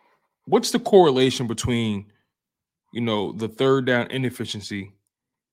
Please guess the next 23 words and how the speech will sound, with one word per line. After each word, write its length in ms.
and 440
game 320
planning, 400
right? 220
Because 600
I 100
ha-, 180
to 120
me, 440
one 220
can 140
argue: 480
is 160
it 80
strictly 500
execution 840
that's 160
the 80
problem 400
for 80
the 60
Philadelphia 500
Eagles? 400